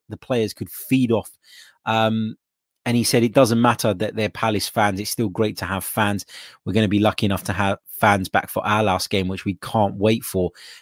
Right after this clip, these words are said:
And to have fans there will make the atmosphere much better and back to how this game has to be played."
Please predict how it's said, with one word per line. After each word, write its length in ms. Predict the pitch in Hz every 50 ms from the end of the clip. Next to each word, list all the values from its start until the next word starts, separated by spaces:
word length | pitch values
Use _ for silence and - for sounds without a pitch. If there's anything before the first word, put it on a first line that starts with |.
| _ -
And 120 | 98 95
to 60 | -
have 180 | 101 135 165 160
fans 360 | - - 160 147 147 139 -
there 120 | 139 131
will 120 | 123 120 117
make 180 | 123 123 120
the 160 | 107 - - 113
atmosphere 520 | 113 110 110 104 - - 110 104 101 - -
much 340 | 104 101 104 104 - - -
better 240 | 110 107 95 92 -
and 200 | - 98 92 87
back 220 | - 113 - - -
to 80 | - 104
how 220 | - - 110 107
this 220 | 98 101 101 -
game 340 | - - 110 101 98 92 87 - _ - - - - _ _ _
has 280 | - - 107 101 - -
to 140 | - 104
be 180 | 85 92 98 87 -
played." 440 | - - - 110 98 92 90 82 -